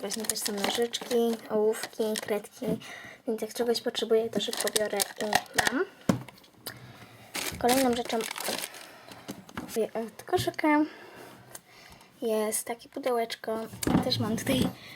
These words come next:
też nie jakieś bzdurki, papierki, ale mi się strasznie przydało. Od mojej koleżanki, które dostałam na urodzinę nożem. <clears throat> A więc tak. Kolejną rzeczą to jest takie,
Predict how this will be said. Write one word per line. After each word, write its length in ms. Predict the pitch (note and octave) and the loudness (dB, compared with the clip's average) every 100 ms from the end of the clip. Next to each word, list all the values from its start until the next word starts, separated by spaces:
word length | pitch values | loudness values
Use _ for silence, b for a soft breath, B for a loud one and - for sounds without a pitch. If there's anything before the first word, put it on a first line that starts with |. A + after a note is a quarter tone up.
| B | B
też 160 | - - | -6 -4
nie 100 | G#3+ | -2
jakieś 320 | G#3+ A#3 G#3+ | -2 -4 -4
bzdurki, 460 | A3 A3 A3+ - A#3 | -6 -4 -4 -4 -4
papierki, 480 | G#3 - G#3 G3+ - G3 - | -4 -2 0 2 2 0 0
ale 260 | A#3 B3 | 2 4
mi 80 | B3 | 2
się 60 | - | 0
strasznie 300 | - - C4+ | -4 0 0
przydało. 400 | - G#3+ F#3 G3+ G#3 - - B B B B B | 0 2 2 2 -2 -8 -12 B B B B B
Od 160 | - C4 | -4 0
mojej 180 | C4+ B3 | 2 0
koleżanki, 520 | - A3 A3 A3+ - | 0 -2 0 -2 -4
które 220 | - - | -6 -4
dostałam 340 | A#3+ - G#3+ G#3 | -4 -2 -2 2
na 80 | |
urodzinę 640 | G3+ G3+ F#3+ - G#3 G#3 A3 - - - - - | 2 8 8 8 2 0 -2 -6 -10 -6 -6 -4
nożem. 440 | G#3+ F#3+ - A3+ E4+ - B B B B B B - | -4 -4 -4 -6 -6 -12 B B B B B B 6
<clears throat> 720 | - - A#3+ A#3 - - - | 8 8 4 -4 -14 -8 -4
A 120 | D4 C#4 | -2 0
więc 460 | C4 B3+ - - | 0 -2 -2 -6
tak. 160 | - - B B B B - - B B B B B B - | -6 -6 B B B B -18 -20 B B B B B B -6
Kolejną 720 | B3+ B3+ C4 C4 B3+ B3 A3+ | 0 0 2 0 0 0 0
rzeczą 400 | G#3 G3+ G#3 G#3 | 0 0 -2 -2
to 100 | A3 | 0
jest 360 | G#3 A3 - | 0 -2 -4
takie, 260 | - B3 A3+ | -8 -8 -4